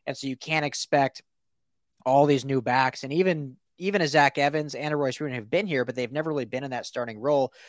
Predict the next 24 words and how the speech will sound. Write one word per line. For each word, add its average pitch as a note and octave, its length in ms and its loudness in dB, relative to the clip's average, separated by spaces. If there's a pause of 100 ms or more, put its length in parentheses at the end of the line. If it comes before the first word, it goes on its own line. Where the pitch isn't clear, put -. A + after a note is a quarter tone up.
(140)
to C#3+ 80 0
know C#3 260 4
all C3 160 8
these B2+ 260 -6
checks - 520 2
and A#2 140 -10
check - 260 -4
with C3 160 -10
me B2+ 220 -6
and A#2 80 -8
different C3 260 -6
hot C#3 260 4
routes B2+ 300 0
and A#2 80 -8
all B2 80 -2
these C3+ 160 -4
different A#2+ 260 -12
play D3 200 -2
calls. A#2 280 -2 (380)
And C#3+ 120 -4
so C#3+ 120 -2
how C#3 240 6
much D3+ 260 0
is C3 200 -4